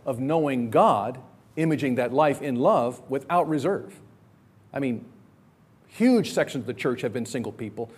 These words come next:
who have been fulfilled in love and pouring out with holy love without, without any qualm. But they're never to be alone in that. So married love may be the symbol that God chose,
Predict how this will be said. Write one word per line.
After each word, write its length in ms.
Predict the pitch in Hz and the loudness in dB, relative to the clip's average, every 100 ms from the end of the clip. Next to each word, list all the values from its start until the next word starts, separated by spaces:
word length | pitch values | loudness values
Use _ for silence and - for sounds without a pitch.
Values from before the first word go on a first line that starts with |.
| - - | -20 -4
who 80 | 151 | 0
have 100 | 127 | 2
been 120 | 131 | 0
fulfilled 580 | 120 117 156 143 120 110 | -4 -4 0 0 0 -2
in 220 | 123 113 | -6 -4
love 340 | 123 131 117 107 | 2 2 2 -2
and 160 | 107 | -8
pouring 340 | - 156 135 127 | -2 0 0 0
out 140 | 123 | -4
with 80 | 113 | -4
holy 200 | 127 123 | -4 0
love 320 | 123 120 113 - - - - | 2 0 -2 -18 -20 -18 0
without, 500 | 147 147 147 151 - | 4 6 4 0 -6
without 440 | 139 147 143 - - | 0 2 2 -2 0
any 380 | 214 220 131 - - | 4 4 2 -2 -12
qualm. 340 | - 120 90 - - - - _ 120 | -4 -4 -4 -14 -20 -20 -20 _ 4
But 220 | 160 160 | 4 6
they're 140 | 156 | 4
never 300 | 143 185 180 175 | 6 6 4 2
to 100 | 147 | 2
be 120 | 151 | 2
alone 340 | 135 196 240 | 4 2 2
in 140 | 110 101 | -2 -6
that. 200 | - - - _ _ _ _ | -14 -20 -20 _ _ _ _
So 160 | - 135 | -2 0
married 380 | 143 220 180 | 4 6 6
love 300 | 160 165 - | 8 6 4
may 120 | 147 151 | 0 2
be 100 | 135 | 2
the 100 | 123 | 0
symbol 480 | - 262 262 - - - - _ _ _ | 2 4 4 2 -10 -18 -20 _ _ _
that 140 | 131 113 | -6 -2
God 260 | 120 95 | -2 -2
chose, 420 | - 110 - - | -4 -6 -8 -18